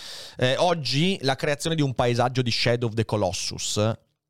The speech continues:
mette lo spettatore di fronte solo al prodotto finito. E le tecniche di produzione sono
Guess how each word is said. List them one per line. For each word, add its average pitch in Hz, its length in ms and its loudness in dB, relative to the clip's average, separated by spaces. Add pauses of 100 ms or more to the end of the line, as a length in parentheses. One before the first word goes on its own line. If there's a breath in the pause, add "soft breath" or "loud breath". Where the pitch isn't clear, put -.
(140)
mette 139 380 0
lo 113 100 2
spettatore 147 440 0
di 139 100 -2
fronte 120 300 0
solo 165 180 2
al 180 100 0
prodotto 113 400 -2
finito. - 440 -8 (1300)
E 110 300 0
le 139 180 0
tecniche 175 380 -2
di 131 80 2
produzione 147 400 -2
sono 117 460 0